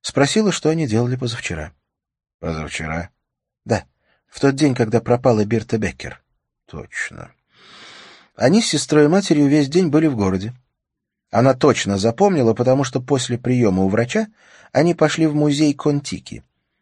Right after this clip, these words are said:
Девочки ночевали у тётки, а мать была у подружки. Отец остался дома на хозяйстве. Один. Она стояла так близко, что до Харри доносился запах её духов.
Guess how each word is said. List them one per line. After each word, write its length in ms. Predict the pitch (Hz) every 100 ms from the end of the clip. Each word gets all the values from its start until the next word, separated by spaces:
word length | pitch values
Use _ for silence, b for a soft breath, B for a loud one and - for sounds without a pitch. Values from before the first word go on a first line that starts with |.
| -
Девочки 440 | 104 131 117 -
ночевали 480 | 113 113 135 127 110
у 100 | 113
тётки, 320 | - 208 -
а 100 | 107
мать 220 | 123 196 147
была 220 | 151 170
у 60 |
подружки. 680 | 160 139 104 85 - - 87 - _ _ _ -
Отец 380 | 104 - 196 240
остался 440 | - 160 180 165
дома 420 | 120 104 107 127 -
на 180 | 127
хозяйстве. 680 | 123 123 90 87 92 - 95 - _ _ _ -
Один. 520 | 151 135 87 - - _ _ _ _ _ _ _ _ -
Она 240 | 82 82
стояла 460 | 80 - 90 85 78
так 200 | 85 78
близко, 600 | 78 101 123 - 82 78 b b b b b b
что 160 | - 101
до 140 | 117
Харри 420 | - 151 147 135
доносился 680 | 123 117 110 - 127 113 -
запах 520 | 98 101 113 - 98 101
её 220 | 98 95
духов. 720 | 92 92 - 62 - - -